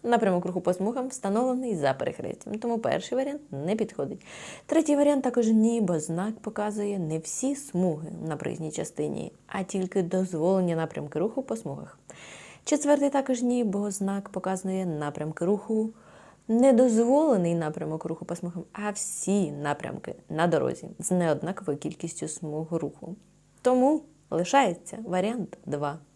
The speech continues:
Отакої. Дев'яте питання з двадцять найскладніших питань з П Д Р України. Тридцять чотири відсотки правильних відповідей.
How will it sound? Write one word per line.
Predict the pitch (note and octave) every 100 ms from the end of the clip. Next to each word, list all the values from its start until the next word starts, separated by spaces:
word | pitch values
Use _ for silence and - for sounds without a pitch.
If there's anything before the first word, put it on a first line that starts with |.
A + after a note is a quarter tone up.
| -
Отакої. | B3+ C4 - G3+ G#3 - _ _ _ _ _ -
Дев'яте | F#3+ G#3 A#3+ G3+ B3 A#3+
питання | A#3+ A3+ G#3+ G3+ G3
з |
двадцять | F3 F3+ F#3+ F#3
найскладніших | G3+ G3+ A3 D#3+ D3 D#3 -
питань | F3+ A3 B3
з | -
П | G#3+
Д | F3
Р | G3
України. | G3+ A3 E3 E3+ -
Тридцять | F#3 F#3 -
чотири | - F3 F#3+
відсотки | D#3 G3 B3+ -
правильних | D4 - F3 D#3+ E3+ F3
відповідей. | F3 G3 - - - -